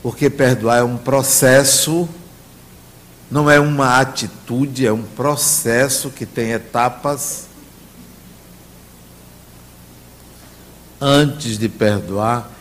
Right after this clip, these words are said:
entre em contato com o sentimento. O que é que você sente? Raiva do outro.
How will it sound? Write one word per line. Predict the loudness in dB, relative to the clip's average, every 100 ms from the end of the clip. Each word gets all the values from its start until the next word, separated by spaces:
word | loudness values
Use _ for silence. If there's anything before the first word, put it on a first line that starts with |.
| -20 -20 -12 -2
entre | 0 0 -4 -4 -2 0
em | -2
contato | -6 -10 -6 -4 -4 -4 -12 -8
com | -6 -4
o |
sentimento. | -2 0 2 0 0 -6 -6 -4 -4 -4 -6 -14 -16 -18 -20 -20 -20 -20 -20 -16
O |
que | -2 -2
é |
que | 0 -2
você | -2 -2 -2
sente? | -2 0 -2 -4 -6 -12 -12 -20 -20 -20 -20
Raiva | -14 -8 0 4 4 4 0 -6 -2 -2
do | -2 -2
outro. | 0 2 0 -4 -10 -10